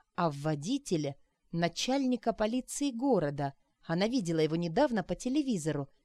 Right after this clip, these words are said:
когда ужинала у Столиванны. «Стоит, говоришь?» — произнес полицейский, открыл дверцу и начал выбираться из салона.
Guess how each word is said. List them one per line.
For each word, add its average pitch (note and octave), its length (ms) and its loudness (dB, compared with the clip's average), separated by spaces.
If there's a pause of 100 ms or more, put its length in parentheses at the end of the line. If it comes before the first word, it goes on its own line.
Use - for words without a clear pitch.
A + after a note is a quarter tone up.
(140)
когда D3 300 -2
ужинала D#3+ 580 -2 (280)
у E3+ 60 -6
Столиванны. D#3+ 920 -2 (500)
«Стоит, A3 640 -2
говоришь?» — G#3+ 580 2 (320)
произнес E3 500 0
полицейский, E3+ 920 -2 (220)
открыл A3+ 420 -2
дверцу A#3+ 540 -2
и G#3+ 60 0
начал G3+ 380 -2
выбираться G#3 640 0
из C#3+ 140 -4
салона. E3+ 580 0